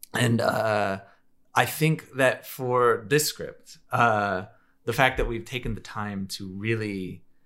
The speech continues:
work through and, and, and, and know the backstory, but shed all the extra details, it, it is sort of like what we've been talking, like, subtract. It's almost like a math equation. You have A,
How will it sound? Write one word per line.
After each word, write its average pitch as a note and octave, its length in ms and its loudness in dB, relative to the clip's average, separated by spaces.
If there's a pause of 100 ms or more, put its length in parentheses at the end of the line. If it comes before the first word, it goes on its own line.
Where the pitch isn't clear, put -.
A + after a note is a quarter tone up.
(440)
work C3 420 6
through A2+ 560 0
and, G2 140 0
and, G#2 280 -8
and, G2 340 -8
and G2+ 200 -6
know C3 160 2
the B2+ 80 -4
backstory, A#2+ 360 0
but - 100 -8
shed B2+ 380 2
all A2+ 160 2
the G#2 120 -4
extra G2+ 240 -10
details, C3+ 380 0 (380)
it, C#3+ 160 4
it C#3 140 4
is E3 200 4
sort C3+ 200 2
of B2 80 0
like A2+ 280 2 (100)
what A#2 180 -6
we've A2+ 140 -6
been G2+ 100 -8
talking, G2+ 220 -6
like, F#2+ 160 -12
subtract. A#2 380 -2
It's G#2 120 -8
almost B2+ 200 -4
like G#2+ 80 -8
a G2+ 60 -8
math D3 240 2
equation. F#2+ 420 -10
You G2 120 -8
have G#2+ 200 -4 (400)
A, F2+ 400 -6